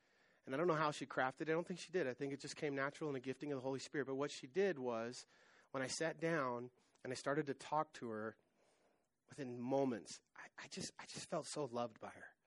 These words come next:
I just knew she loved me. I just knew she genuinely cared about my situation. And the way that she would ask a question, she just asked the right question that would just touch a heart. She just,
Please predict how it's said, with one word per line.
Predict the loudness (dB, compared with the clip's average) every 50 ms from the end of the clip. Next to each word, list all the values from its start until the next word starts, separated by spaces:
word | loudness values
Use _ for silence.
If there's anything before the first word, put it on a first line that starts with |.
| _ _ -12
I | -6
just | -4 -4 -4 -4 -6
knew | -6 -2 2 4 6 6 6
she | 4 0 -6 -10 -10 -8
loved | -4 -2 -2 -2 -2 -6 -8
me. | -8 -8 -6
I | -6
just | -6 -6 -6 -4
knew | -2 -2 -2
she | -2 -4 -8 -10 -10
genuinely | -10 -6 -4 -2 0 0 2 2 2 2 0 _ -6 -20 -20 -20 -16 -12 -8
cared | -4 0 2 2 4 2 2
about | 0 0 0 0
my | -2 -4
situation. | -4 -4 -8 -8 -8 -6 -4 -4 -4 -4 -6 -8 -6
And | -6
the | -2 0
way | 2 4 4
that | 4 2 0 -2 -6 -18 -18 -18 -14 -10
she | -4 0 2
would | 2 2
ask | 2 0 0 0 -2 -4
a | -6
question, | -4 0 2 2 2 0 -2 -6 -6 -6
she | -6 -6 -6
just | -6 -6 -6
asked | -6 -6 -6 -4 -4
the | -2
right | 0 -2 -2 -2
question | -6 -8 -8 -6 -6 -4
that | -4
would | -4 -4
just | -6 -8 -8
touch | -8 -8 -8 -8
a | -6
heart. | -4 -2 -2 -2 -4 -6
She | -8
just, | -6 -4 -4 -4